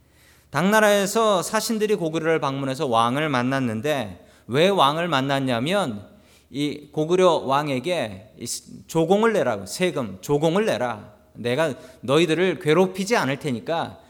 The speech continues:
이만큼 돈을 내라는 거예요. 돈을 내면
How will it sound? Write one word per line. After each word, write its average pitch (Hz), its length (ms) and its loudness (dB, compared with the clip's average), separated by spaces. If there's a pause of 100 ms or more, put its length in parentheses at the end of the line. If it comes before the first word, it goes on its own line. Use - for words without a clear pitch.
(200)
이만큼 185 420 -2
돈을 175 320 2
내라는 113 380 -2
거예요. 92 220 -14
돈을 135 280 -2
내면 127 640 -2